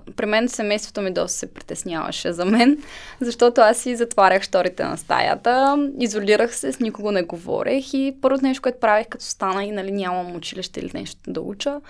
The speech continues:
беше да сядам на компютъра и да играя. Съответно, абсолютно всичките ми приятели бяха в видеоигрите и си говорихме постоянно и вкъщи, вкъщи беше една конферентна зала нон-стоп. И, а,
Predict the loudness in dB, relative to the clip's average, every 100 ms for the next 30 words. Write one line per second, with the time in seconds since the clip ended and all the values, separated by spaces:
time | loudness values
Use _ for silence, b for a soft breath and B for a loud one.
0 | B B B 0 0 0 0 0 0 -2
1 | -2 -2 -6 -8 -8 -6 -4 -4 -4 -4
2 | -6 -14 -14 -4 -2 -2 -4 -2 0 2
3 | 0 0 -4 -2 -2 2 2 2 -2 -4
4 | -6 -8 -8 -8 -8 -4 -2 -2 -2 -8
5 | -8 -6 -2 -2 -2 -2 -2 -2 -4 -4
6 | -4 -2 0 -2 -4 -6 -8 -8 -10 -12
7 | -14 -8 -6 -6 -6 -6 -6 -4 -2 -2
8 | -2 -2 -4 -4 0 2 2 0 -2 -6
9 | -8 -12 B B B B B B B -6
10 | -4 -4 -4 -6 -6 -6 -6 -6 -8 -8